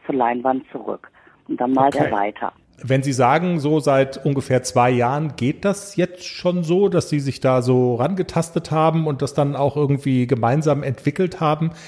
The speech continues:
Speaker 2: wie viele Bilder gibt's denn mittlerweile eigentlich schon von Jean-Luc und kann man die irgendwie auch in Augenschein nehmen? Es gibt, glaub ich, eine Homepage, ne? Da kann man gucken.
Speaker 1: Ja, es gibt eine Homepage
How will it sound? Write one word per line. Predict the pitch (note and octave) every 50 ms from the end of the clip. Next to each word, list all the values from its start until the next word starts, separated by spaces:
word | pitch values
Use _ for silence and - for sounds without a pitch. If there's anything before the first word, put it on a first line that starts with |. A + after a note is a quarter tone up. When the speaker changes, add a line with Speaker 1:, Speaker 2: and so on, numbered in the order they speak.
| - -
Speaker 2:
wie | - B2+
viele | - - E3 E3+ E3+ E3
Bilder | E3 C#3 C#3 C3+ C#3 A#2+ G#2
gibt's | - A#2+ - - -
denn | - D#4 D4+
mittlerweile | C#4+ - - D3+ B2+ A#2+ B2 A#2 A#2+ A#2+ B2+
eigentlich | - A#2 A#2 A2+ A2+ G#2+ A2+ - - -
schon | - - - C3 B2+ A#2+
von | A#2+ - - B2+ B2+ C3
Jean-Luc | A#2 G#2 B2 A#2 A#2 A#2 A#2 D#3+ G#3+ G#3 -
und | F#3+ D#3 C#3 -
kann | - D#3+ D3+
man | E3 D#3+ D3+
die | D#3+ D3 D3
irgendwie | E3 D#3 D#3+ D#3+ D3+ D3 -
auch | D3 A#2+ -
in | C3 A2+ A#2+ - - -
Augenschein | C3 A#2+ D3+ F#3 G3+ A3 - - G3 F#3 F#3 F3+
nehmen? | F#3 F#3+ G3+ G3+ F3+
Es | -
gibt, | - G3 -
glaub | - E3+ E3
ich, | D#3+ -
eine | - C3+
Homepage, | A2 D#3 E3+ F#3 E3 - A#2 G2 F#2+ - -
ne? | D3 G#3
Da | G#3 F3 -
kann | - D#3+
man | D3+ C3+
gucken. | B2+ - - - - - F#2+ - _ _ _ _ _ _ _ _ _ _
Speaker 1:
Ja, | - D#3 D3+ D#3+ F#3+ A3
es | - -
gibt | - G3+ - -
eine | D#3+ C#3+
Homepage | - C#3+ D3 E3 - - A3 A3 B3 C#4+